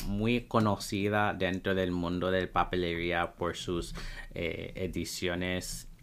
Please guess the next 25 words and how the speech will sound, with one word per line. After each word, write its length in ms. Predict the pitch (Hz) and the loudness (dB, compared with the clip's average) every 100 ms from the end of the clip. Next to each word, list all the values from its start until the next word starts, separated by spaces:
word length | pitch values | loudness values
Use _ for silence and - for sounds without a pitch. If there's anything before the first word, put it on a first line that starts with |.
| - - - - - | -20 -20 -20 -12 -6
eh, 340 | 87 85 82 | -4 -4 -4
especiales 880 | 95 - 87 - 101 101 123 143 - | -6 -4 -6 -2 2 4 4 0 -4
cada, 960 | - 90 85 87 85 82 80 76 73 - - - - - - - | 0 4 4 4 4 6 4 2 -2 -6 -20 -20 -20 -20 -18 -8
bueno, 320 | 90 80 78 - - - - - - - | -6 -6 -8 -12 -18 -18 -14 -14 -12 0
cada 440 | 87 95 92 90 | 2 4 4 2
tres 380 | - 92 - - | -2 -4 -4 -4
meses 500 | 92 - 135 156 - | -4 -2 -2 -2 -4
más 200 | 87 - | -6 -4
o 80 | 82 | -6
menos. 460 | 82 131 247 - - - - - - | -2 0 0 -2 -8 -8 -10 -12 -2
Y 280 | 107 101 - | 2 2 4
han 300 | 117 120 127 | 8 8 8
lanzado 840 | 127 123 - 110 107 117 123 - | 4 4 4 6 6 6 4 2
su 220 | - 110 | -2 2
edición 680 | 98 92 92 - 104 104 120 | 2 2 -2 0 4 4 4
de, 340 | 110 92 73 - | 4 2 0 -4
eh, 500 | 95 90 90 - - - | 0 0 0 -4 -6 -4
edición 480 | 101 95 - 104 | 0 0 0 2
de 80 | 120 | 4
invierno 760 | 90 92 85 92 101 120 147 - - - | 2 0 2 2 4 4 2 0 -10 -14
que 120 | - 98 | -2 -2
se 200 | - 95 | 2 2
llama 340 | 95 127 131 | 4 4 2
Snowy 640 | - - 101 110 131 135 | 0 0 4 4 4 2
Evening. 640 | 92 92 87 85 80 87 | 0 -2 -2 -4 -2 -4